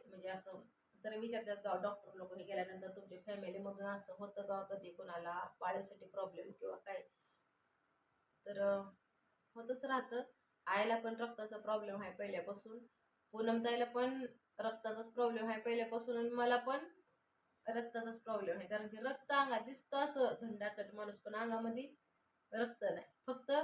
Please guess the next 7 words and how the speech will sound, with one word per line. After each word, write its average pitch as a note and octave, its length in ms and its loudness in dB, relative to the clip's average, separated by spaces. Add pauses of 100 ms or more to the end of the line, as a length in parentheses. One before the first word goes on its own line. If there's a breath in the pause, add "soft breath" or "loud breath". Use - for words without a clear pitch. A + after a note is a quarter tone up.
(880)
जगाय A3+ 260 10 (100)
पुरतं, A3+ 300 6
म्हणजे A3 160 2
की - 280 -12 (120)
थोडं A3 280 4
खायला G#3+ 220 6
आपलं G3+ 200 -8